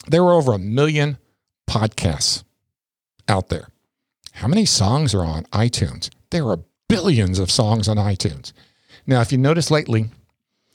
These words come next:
you see a lot of people jumping into podcasting. Last night I was watching something, and Dennis Quaid is doing podcasting. You know, you've got politicians that are doing poli-, podcasting. Why?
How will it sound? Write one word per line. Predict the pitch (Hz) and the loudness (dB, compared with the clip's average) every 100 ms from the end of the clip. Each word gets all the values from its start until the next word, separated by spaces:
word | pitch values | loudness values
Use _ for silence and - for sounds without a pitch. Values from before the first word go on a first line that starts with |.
| _ | _
you | 131 | 0
see | 151 | 2
a | 113 | 2
lot | 113 120 143 | 4 2 2
of | 139 | 0
people | - 165 117 | 0 0 0
jumping | 101 110 107 120 | 2 0 0 -2
into | 104 101 117 | -2 -2 -4
podcasting. | - 135 151 - 95 - 92 | -2 -2 -2 -2 -2 -4 -2
Last | 117 123 | 0 2
night | 135 117 | 2 0
I | |
was | 101 113 | 0 -2
watching | 107 - 104 | -4 -2 -2
something, | 123 117 | -2 -2
and | 104 | 0
Dennis | 123 139 143 | 0 0 -2
Quaid | - 196 269 220 80 - _ _ _ _ _ | -2 -2 -2 -4 -8 -12 _ _ _ _ _
is | 123 | -2
doing | 123 143 120 | 2 2 2
podcasting. | - 120 101 - 95 92 76 - _ - _ _ _ _ | 0 0 0 0 0 0 -6 -12 _ -20 _ _ _ _
You | 127 | 0
know, | 123 | 2
you've | 123 131 | 2 2
got | 135 135 | 0 2
politicians | - 165 170 - 202 - 101 - - - - | 2 2 2 0 0 2 0 -2 -8 -10 -2
that | 117 | 0
are | 107 | 2
doing | 120 107 101 | 0 0 -2
poli-, | - 101 90 - - | -2 -2 -6 -8 -6
podcasting. | - 104 - 90 - 90 | -6 -6 -4 -6 -6 -6
Why? | 104 139 | -2 0